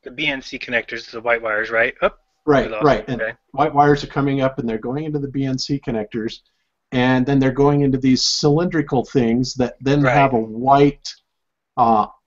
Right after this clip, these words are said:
Speaker 2: like a white covering on the front of it.
Speaker 1: Mm-hmm.
Speaker 2: Uh, that would be indicative of some sort of microwave, uh, type transmitter.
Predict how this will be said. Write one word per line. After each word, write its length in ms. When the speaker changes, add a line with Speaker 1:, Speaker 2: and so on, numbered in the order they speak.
Speaker 2:
like 400
a 100
white 420
covering 480
on 120
the 60
front 260
of 100
it. 220
Speaker 1:
Mm-hmm. 280
Speaker 2:
Uh, 160
that 260
would 160
be 520
indicative 500
of 60
some 240
sort 220
of 140
microwave, 760
uh, 180
type 300
transmitter. 720